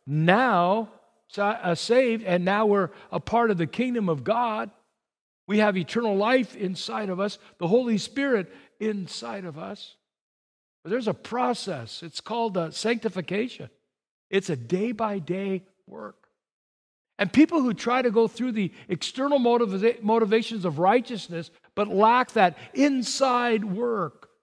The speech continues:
that joy and that love and that peace that energize and guide them.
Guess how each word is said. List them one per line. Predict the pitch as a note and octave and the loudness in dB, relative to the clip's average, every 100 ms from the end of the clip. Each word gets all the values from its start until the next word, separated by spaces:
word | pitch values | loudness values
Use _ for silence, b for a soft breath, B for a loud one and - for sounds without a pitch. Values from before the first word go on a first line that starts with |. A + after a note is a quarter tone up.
| _ _ | _ _
that | G#3 G3+ | -2 -2
joy | D3 C4 C4+ A3+ F3+ | 4 4 6 2 2
and | G3+ G#3 | 2 0
that | G#3 G3+ | 0 0
love | B3 C4 G#3 | 2 2 0
and | G3 | -2
that | G3 F3 - | -2 -4 -8
peace | C4 C4+ A3 - - - _ _ _ _ _ - | -2 0 0 -4 -10 -14 _ _ _ _ _ -14
that | F3+ | -10
energize | F#3 B3+ A#3+ F3+ G3 F#3+ D#3 | -4 -2 -2 -2 0 0 -4
and | D#3 C3+ | -8 -8
guide | F#3+ G3+ G3+ | -10 -8 -8
them. | D#3 C3 | -10 -12